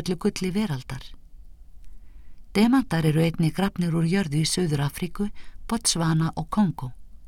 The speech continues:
Olía er unnin úr jörðu í Alsír, Líbíu og Nígeríu. Í Marokkó er að finna langstærstu fosfatnámu í heimi, en fosfat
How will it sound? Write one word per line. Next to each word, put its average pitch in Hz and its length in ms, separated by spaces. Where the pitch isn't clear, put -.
Olía 175 460
er - 180
unnin 160 280
úr 143 80
jörðu 165 400
í 120 60
Alsír, 180 540
Líbíu 175 520
og 175 120
Nígeríu. 135 540
Í 190 80
Marokkó 175 640
er 175 140
að 175 100
finna 170 160
langstærstu 202 720
fosfatnámu 175 840
í 143 100
heimi, 143 460
en 190 180
fosfat - 540